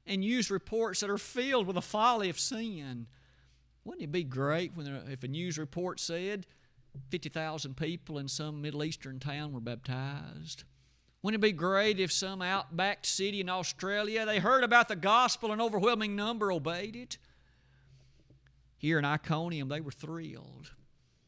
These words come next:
It says, "A great company," in verse number one, "a great multitude both of Greeks and of Jews believed." But you'll also notice verse number two has a different message to tell us.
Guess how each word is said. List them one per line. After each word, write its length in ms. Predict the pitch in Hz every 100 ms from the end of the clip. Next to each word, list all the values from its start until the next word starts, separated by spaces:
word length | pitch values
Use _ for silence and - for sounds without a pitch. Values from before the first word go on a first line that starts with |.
| _ _ -
It 100 | 135
says, 240 | 151 143
"A 40 | 139
great 380 | 131 160 170 -
company," 480 | 190 180 - 120
in 80 | 123
verse 220 | 131 131
number 180 | 135 139
one, 600 | 143 151 151 123 117 113 113 - _ _ -
"a 120 | 165
great 340 | 165 208 220
multitude 880 | 196 208 214 180 156 - 160 147 123
both 540 | 147 190 220 180 120 135
of 180 | 117
Greeks 720 | 123 151 175 196 127 - - - - _ -
and 220 | 127 135
of 100 | 160
Jews 380 | 143 156 143 117
believed." 880 | 120 123 127 117 107 117 110 110 - _ _ _ _ _ _ _ _ - _ _ _ _ -
But 160 | 131 143
you'll 120 | 147
also 360 | 156 143 156
notice 640 | 147 160 175 123 120 - - - - _ _ _ _ _ _ _ _ _ _ _
verse 200 | 151 143
number 200 | 151 143
two 260 | 135 170 165
has 480 | 143 131 127 - -
a 80 | 135
different 340 | 139 - 135
message 380 | 143 135 123 113
to 60 | 131
tell 380 | - 127 117 95
us. 420 | 104 - -